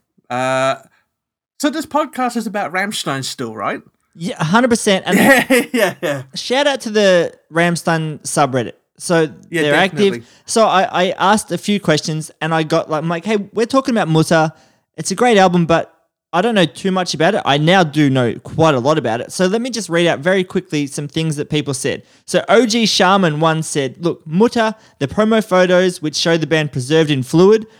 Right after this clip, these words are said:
Speaker 2: required each member to be submerged in water, hooked by their feet to a weight at the bottom of the plexiglass tank, and tethered with a, uh, lead belt. And according to
Speaker 1: Wow.
Speaker 2: Flake, the tank started to stink as the shoot went on by account because the band were farting in the water." So that's cool.
Speaker 1: Oh,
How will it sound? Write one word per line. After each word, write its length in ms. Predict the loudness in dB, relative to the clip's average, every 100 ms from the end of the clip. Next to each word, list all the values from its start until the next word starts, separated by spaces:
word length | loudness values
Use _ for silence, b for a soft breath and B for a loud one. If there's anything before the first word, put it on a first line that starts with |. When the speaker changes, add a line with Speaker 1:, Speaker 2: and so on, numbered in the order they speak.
| b
Speaker 2:
required 340 | -4 0 2 2
each 240 | 0 -2
member 200 | -2 -2
to 100 | -4
be 120 | -2 -4
submerged 540 | -2 -2 0 0 -2
in 140 | -2
water, 280 | 4 4 4
hooked 280 | 2 -2 -2
by 120 | -2
their 140 | -2 -4
feet 300 | 0 -2 0
to 80 | -2
a 80 |
weight 300 | 0 2 2
at 160 | 0 -4
the 40 |
bottom 240 | 0 0 2
of 120 | -2
the 80 | -4
plexiglass 720 | -4 -4 -4 -8 -4 -4 -2
tank, 320 | 0 0 -2 b b
and 160 | -6 0
tethered 300 | 0 0 -2
with 140 | 0
a, 180 | -2 -4 _ -4
uh, 200 | -2 0
lead 300 | 0 -2 0
belt. 340 | 2 2 0 b b b
And 100 | -6
according 300 | -2 2 2 0
to 80 |
Speaker 1:
Wow. 160 | -2 0
Speaker 2:
Flake, 380 | 2 2 0 -8 b b -10
the 60 |
tank 320 | -2 0 -2 -2
started 320 | 0 0 0
to 80 | -6
stink 600 | -6 -8 0 2 2 -6 -4
as 160 | -2 0
the 80 | 0
shoot 220 | 0 0
went 120 | 2
on 180 | 0 -2 -10 -10
by 120 | -4 -4
account 420 | 0 -2 -2 -8
because 240 | -4 -4 -2
the 80 |
band 300 | -2 0 0
were 40 | -2
farting 560 | -4 2 2 2 0
in 60 | 0
the 60 | 2
water." 400 | 4 2 2 -2
So 160 | -4 -4
that's 200 | -4 -4
cool. 220 | -2 0
Speaker 1:
Oh, 260 | 0 -2